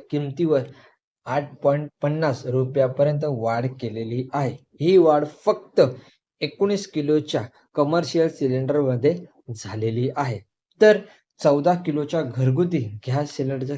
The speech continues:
किमतीमध्ये कोणताही बदल करण्यात आलेला नाहीये. तर एकोणीस किलोच्या कमर्शियल सिलेंडरमध्ये साडेआठ रुपयाने ही वाढ झालेली आहे. आपल्या घरगुती सिलेंडरमध्ये म्हणजे चौदा किलोच्या स-, घरगुती गॅस सिलेंडरमध्येही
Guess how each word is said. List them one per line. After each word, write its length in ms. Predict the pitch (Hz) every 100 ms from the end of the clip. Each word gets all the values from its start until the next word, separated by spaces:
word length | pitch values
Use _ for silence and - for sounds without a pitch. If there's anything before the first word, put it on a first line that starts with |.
| 131
किमतीमध्ये 640 | - 135 131 170 156 135 151
कोणताही 680 | 151 127 120 117 135 135
बदल 460 | 156 117 107 117 131
करण्यात 460 | - 104 101 107 120 - -
आलेला 440 | 98 98 95 110
नाहीये. 500 | 135 202 202 135 - - _ _ -
तर 200 | 196 196 - _ _ -
एकोणीस 460 | 156 170 196 202
किलोच्या 440 | - 175 170 170 180 131 -
कमर्शियल 440 | 139 156 170 175
सिलेंडरमध्ये 840 | 170 160 143 143 143 151 151 147 160 - _ _ _
साडेआठ 580 | - 131 147 139 139 139
रुपयाने 340 | 135 135 135
ही 120 | 139
वाढ 320 | 156 120 123
झालेली 420 | 131 113 110 117 131
आहे. 220 | 131 120 -
आपल्या 300 | 117 117 165
घरगुती 500 | 151 147 139 147 160
सिलेंडरमध्ये 600 | 156 156 151 147 143 131 117 -
म्हणजे 200 | 135 156
चौदा 380 | - 127 127
किलोच्या 960 | 147 147 131 165 170 - _ _ - 160
स-, 160 | 147 -
घरगुती 520 | 123 131 127 147 160
गॅस 320 | 147 131 135 147
सिलेंडरमध्येही 840 | 127 131 139 139 131 127 156